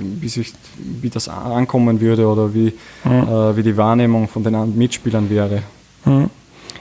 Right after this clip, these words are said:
Speaker 2: Aber woran glaubst du, liegt das? Denn, äh, rein statistisch, du hast in deiner Profikarriere sicher hunderte, ähm,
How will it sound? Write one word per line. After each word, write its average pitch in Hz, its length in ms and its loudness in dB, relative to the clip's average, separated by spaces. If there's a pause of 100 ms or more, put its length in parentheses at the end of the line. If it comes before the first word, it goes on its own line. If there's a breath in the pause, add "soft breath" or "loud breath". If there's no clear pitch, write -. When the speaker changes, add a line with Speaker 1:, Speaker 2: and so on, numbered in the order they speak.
Speaker 2:
Aber 123 220 0
woran 147 260 2
glaubst - 320 -2
du, 139 40 2
liegt 127 300 -2
das? 113 200 0
Denn, 131 380 4 (180)
äh, 131 480 2
rein 135 260 2
statistisch, 135 720 -2
du 147 100 0
hast 143 160 0
in 139 100 4
deiner 131 280 2
Profikarriere 139 800 2
sicher 143 480 0
hunderte, 143 720 2 (840 loud breath)
ähm, 131 440 2